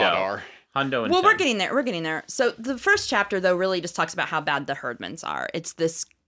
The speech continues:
Speaker 3: girl talking about just the legend of the Herdmans. Josh, what are some of the things the Herdmans do?
Speaker 1: So, one, they smoke cigars. Hilarious.
Speaker 3: Well, Imogen does, at <laughs> least.
Speaker 2: Little
Speaker 3: Imogene,
Speaker 2: girls
Speaker 3: sorry.
Speaker 2: smoking cigars.
Speaker 3: Yeah.
Speaker 1: They have
Speaker 3: They've blown up a shed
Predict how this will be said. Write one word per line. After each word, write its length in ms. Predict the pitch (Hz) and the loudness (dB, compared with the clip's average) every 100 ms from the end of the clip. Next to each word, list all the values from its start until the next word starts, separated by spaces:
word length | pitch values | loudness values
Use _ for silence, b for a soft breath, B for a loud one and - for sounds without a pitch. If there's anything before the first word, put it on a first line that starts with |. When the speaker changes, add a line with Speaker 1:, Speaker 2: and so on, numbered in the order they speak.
| _ _ - 196 | _ _ -20 -2
Speaker 3:
girl 340 | 349 349 339 | 4 6 4
talking 400 | 339 269 233 233 | 4 2 2 0
about 560 | 214 208 196 196 185 185 | 2 4 6 6 4 2
just 220 | 220 - | -4 0
the 120 | 190 | 0
legend 520 | 180 240 254 294 285 269 | 4 4 4 2 2 2
of 180 | 202 190 | 0 0
the 60 | 190 | -2
Herdmans. 580 | 170 156 139 92 - | 0 -2 -4 -8 -6
Josh, 300 | - 208 208 | 0 2 2
what 120 | 240 247 | 0 0
are 80 | |
some 180 | 277 254 | 0 0
of 60 | 226 | 0
the 80 | 196 | -2
things 260 | 185 170 | -2 -4
the 80 | 165 | -4
Herdmans 500 | 165 151 151 143 - | -2 -4 -4 -8 -10
do? 120 | - - - _ | -12 -14 -14 _
Speaker 1:
So, 720 | - - 233 240 226 220 196 | -2 6 8 8 6 4 2
one, 340 | 147 170 240 254 | -2 0 2 2
they 140 | 180 | 2
smoke 260 | - 127 117 | 0 -2 -2
cigars. 540 | 107 95 82 85 - - | -4 0 0 0 -8 -8
Hilarious. 720 | 98 92 85 - - - - | -6 -2 -2 -4 -10 -8 0
Speaker 3:
Well, 160 | 233 220 | 4 4
Imogen 360 | 262 269 202 175 | 6 4 2 0
does, 240 | 156 160 | 0 0
at 100 | 165 | -4
<laughs> 160 | 180 - | -4 -2
least. 460 | 247 - - - - B B | -2 -2 -8 -10 -18 B B
Speaker 2:
Little 320 | 127 165 202 | 4 6 8
Speaker 3:
Imogene, 200 | 262 165 | 10 10
Speaker 2:
girls 380 | 160 160 160 180 | 10 8 4 2
Speaker 3:
sorry. 200 | 175 143 | 2 2
Speaker 2:
smoking 420 | 123 123 131 127 | 2 0 -2 -6
cigars. 520 | 131 - 113 101 82 85 | -4 -6 -4 -4 -4 -2
Speaker 3:
Yeah. 220 | 185 - - - | 0 0 -6 -16
Speaker 1:
They 460 | 117 143 170 190 214 | 0 6 6 6 2
have 760 | 170 170 160 160 147 143 - - | 0 -2 2 2 2 -2 -10 0
Speaker 3:
They've 160 | 202 165 | 0 2
blown 220 | 175 180 | 2 2
up 80 | - | 0
a 60 | |
shed 360 | 359 175 139 202 | 0 2 2 0